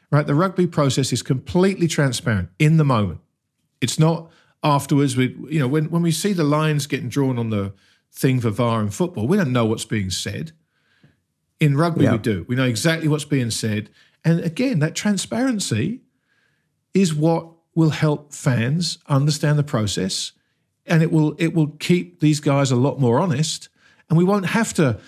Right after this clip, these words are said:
Speaker 1: have a week where, "Oh, are they gonna release the audio? What's going on behind the scenes? Is it gonna be edited? Is it gonna be doctored before we get to hear it?" All this nonsense. Transparency. Put it all in the sunlight and let's,
Speaker 2: Yeah.
Speaker 1: let's have a proper conversation about it.
Speaker 2: Well, you, you raise a couple of things there. The first one about,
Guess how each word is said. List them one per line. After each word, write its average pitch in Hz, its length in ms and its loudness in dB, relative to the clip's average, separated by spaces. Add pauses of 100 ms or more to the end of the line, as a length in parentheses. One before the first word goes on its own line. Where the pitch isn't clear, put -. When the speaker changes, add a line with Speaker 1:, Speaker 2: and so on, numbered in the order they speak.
(280)
Speaker 1:
have 139 180 2
a 131 40 2
week 139 300 2
where, 120 300 4
"Oh, 117 160 0
are 127 100 2
they 123 140 2
gonna 117 140 0
release 117 300 2
the 123 120 0
audio? 107 580 0
What's 139 280 -4
going 135 180 0
on 123 100 0
behind 120 260 2
the 110 60 0
scenes? 110 380 0
Is 127 100 2
it 151 60 0
gonna 143 160 2
be 127 120 4
edited? 120 340 0
Is 120 80 0
it 143 40 0
gonna 147 140 0
be 131 80 2
doctored 131 360 -2
before 113 240 0
we 113 100 2
get 120 140 -4
to 127 80 -2
hear 113 180 0
it?" 101 100 -6
All 202 160 -2
this 175 160 -2
nonsense. 175 720 -4 (500)
Transparency. 233 760 -2 (180)
Put 208 100 2
it 240 40 0
all 208 120 2
in 196 40 2
the 190 60 4
sunlight 117 560 0
and 117 120 0
let's, - 240 -2
Speaker 2:
Yeah. 95 220 0 (140)
Speaker 1:
let's 135 220 -2
have 131 100 2
a 113 40 -2
proper 123 320 -2
conversation 101 560 -2
about 82 120 -10
it. 80 100 -14 (300)
Speaker 2:
Well, 131 100 4
you, 131 120 2
you 131 220 2
raise 151 160 2
a 147 60 2
couple 135 260 -2
of 117 120 0
things 120 240 2
there. 117 100 2
The 113 80 2
first 139 260 -2
one 131 120 4
about, 107 340 2